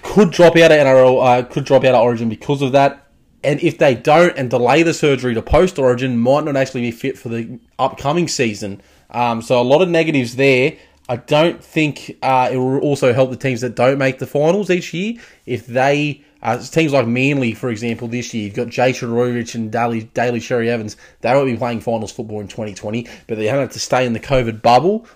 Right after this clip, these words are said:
Obviously, that's a one-off situation, but they're gonna have to stay in the bubble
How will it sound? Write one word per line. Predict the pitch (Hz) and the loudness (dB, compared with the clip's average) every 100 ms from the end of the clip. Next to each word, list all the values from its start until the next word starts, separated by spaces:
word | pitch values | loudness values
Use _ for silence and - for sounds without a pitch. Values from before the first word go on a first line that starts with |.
| - | -8
Obviously, | 113 107 117 | -6 -4 -6
that's | 107 110 - | -4 -4 -4
a | |
one-off | 104 110 110 - | -6 -4 -4 -6
situation, | 113 - 110 113 110 104 | -12 -8 -6 -6 -8 -10
but | |
they're | 110 | -6
gonna | 117 | -6
have | 120 | -6
to | - | -6
stay | 120 | -6
in | 110 | -6
the | 107 | -2
bubble | 117 117 113 | -2 -2 -6